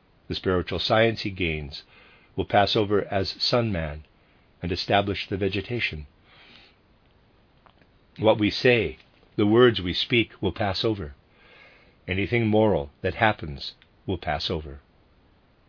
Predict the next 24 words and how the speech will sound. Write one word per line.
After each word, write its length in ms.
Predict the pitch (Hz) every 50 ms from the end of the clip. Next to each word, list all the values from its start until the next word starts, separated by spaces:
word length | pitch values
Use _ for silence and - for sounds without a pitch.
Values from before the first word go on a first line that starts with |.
| _ _ _ _ _ _ _ - - - - - _
Was 160 | 131 123 113
not 180 | 135 131 131 -
the 80 | - 135
one 380 | 123 120 123 123 127 135 143
who 120 | 156 123 117
was 160 | 110 101 -
to 100 | - 117
give 180 | 101 113 117 107
meaning 420 | 104 104 104 110 113 120 120 113
and 80 | 104 92
direction 520 | 85 92 95 98 95 - - - 110 107
to 120 | - - 92
the 140 | 90 87
whole 320 | 78 101 104 104 107 110 -
of 160 | - 92 85 - 107
Earth 180 | 104 98 - -
evolution 580 | 107 101 98 98 92 98 98 - - 107 98 95 - - - - - - _
able 240 | 110 117 113 113 101
to 100 | - 107
say 260 | - - 113 107 104
some 220 | 98 - - 92 87
very 180 | 92 92 92
special 460 | 90 - - 104 95 - - 95 87
words? 380 | 90 87 90 98 104 - -